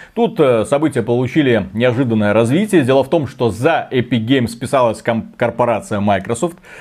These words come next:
Они сказали, что мы поддерживаем Epic Games в этой борьбе. Правда, следующим твитом они сказали: «Ну, нам будет очень неудобно, если на самом деле, э, движок, э, Unreal Engine будет подвергнут каким-то там репрессиям,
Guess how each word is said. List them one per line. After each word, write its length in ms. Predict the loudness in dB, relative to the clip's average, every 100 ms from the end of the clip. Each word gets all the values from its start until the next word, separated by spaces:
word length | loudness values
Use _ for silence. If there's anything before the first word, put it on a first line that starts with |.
| -20 -8
Они 240 | -4 -2 -2
сказали, 440 | 0 2 2 0
что 180 | -2 0
мы 220 | 4 4
поддерживаем 920 | 4 0 -2 0 0 0 0 0 0 0 0
Epic 400 | 0 2 0 2
Games 320 | 2 2 -4
в 120 | 0
этой 240 | 2 2 0
борьбе. 500 | 2 2 4 2 0 -8 _ _ -2
Правда, 240 | 0 -2
следующим 500 | 0 0 0 -2 -2
твитом 320 | -2 0 -2
они 100 | -2
сказали: 560 | -2 0 2 2 2 -2 -10 -12
«Ну, 100 | -4
нам 220 | 2 2 2
будет 300 | 0 0 -4
очень 280 | -4 -4
неудобно, 920 | -2 -2 -4 -2 0 0 -4 -10 -12 -14 -20 -20 -16 -4
если 560 | 0 0 -2 -2 0
на 220 | 2 2 0
самом 480 | 0 0 2 0
деле, 640 | 0 0 2 2 2 2 -2 -6
э, 460 | -2 2 2 2 0
движок, 640 | -2 -2 0 2 2 2
э, 140 | 2
Unreal 600 | 2 0 0 2 2 2
Engine 600 | 2 2 2 0 2 0
будет 360 | 0 -2 -2 0
подвергнут 540 | -2 2 0 0 -2
каким-то 380 | -2 -4 -2 -2
там 180 | 0 0
репрессиям, 720 | 0 0 0 0 0 0 -2